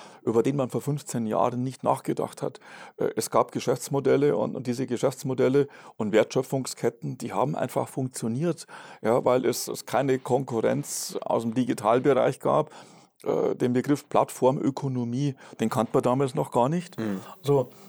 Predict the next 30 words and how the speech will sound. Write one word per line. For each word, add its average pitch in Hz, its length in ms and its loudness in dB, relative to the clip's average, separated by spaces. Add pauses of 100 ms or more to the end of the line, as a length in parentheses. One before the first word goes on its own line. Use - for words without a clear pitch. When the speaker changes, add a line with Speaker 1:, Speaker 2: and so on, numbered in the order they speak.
(220)
Speaker 1:
und, 117 520 2 (140)
äh, 76 640 0
Speaker 2:
Auch 104 100 0
Globalisierung. 107 720 0 (320)
Speaker 1:
Globalisierung 127 720 8
auch 107 160 8
nicht, - 420 -4
ja. 123 220 0 (360)
So, 131 200 2
und, 123 180 0
und, - 200 -8
äh, 113 280 6 (720)
auch 120 200 6
im, 143 180 2
im 123 140 -2
regionalen 131 560 4
Bereich, 131 380 0
auch 135 160 2
wieder 147 200 2
im - 260 -6
Handwerk 160 380 2
oder 120 160 2
im 110 60 -4
baunahen 113 480 2
Handwerk, 147 420 0 (540)
äh, 127 140 4 (280)
schieben 151 320 -2
sich 139 240 -2
ja 139 160 2 (180)
zunehmend 147 720 0